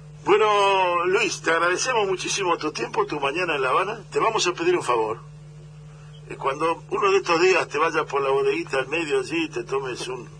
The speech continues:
un mojito, brindes por nosotros dos, bahienses que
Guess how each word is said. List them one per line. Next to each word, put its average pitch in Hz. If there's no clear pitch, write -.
un 113
mojito, 147
brindes 143
por 123
nosotros 131
dos, 156
bahienses 175
que 156